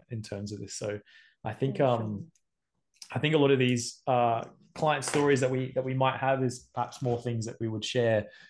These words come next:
Speaker 1: but, uh, you know, with our, with our clients themselves. But I, uh, I, I do remember a time where I was, uh,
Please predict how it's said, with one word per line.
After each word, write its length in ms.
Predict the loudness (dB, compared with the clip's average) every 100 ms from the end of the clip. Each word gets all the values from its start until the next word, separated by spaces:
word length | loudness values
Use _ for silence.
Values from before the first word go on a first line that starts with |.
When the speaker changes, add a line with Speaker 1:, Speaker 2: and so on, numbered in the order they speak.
| -20 _ -2
Speaker 1:
but, 140 | 0
uh, 340 | 2 2 2 -2 -2
you 80 |
know, 100 | -2
with 180 | 0 0
our, 220 | -2 -2
with 160 | -4 -6
our 80 | -8
clients 420 | -4 -4 -4 -6
themselves. 580 | -8 -4 0 0 2 0
But 340 | 2 0 -2 -14 -20 -20 -20 _ _ _ 0
I, 160 | 4 6
uh, 80 | 6 6 2 2
I, 120 | 0
I 40 |
do 160 | 2 2
remember 320 | 4 2 2
a 40 | 0
time 380 | 0 0 0
where 160 | -2 -4
I 120 | -4
was, 520 | -4 -6 -6 -8 -10 -6
uh, 340 | -4 -2 -2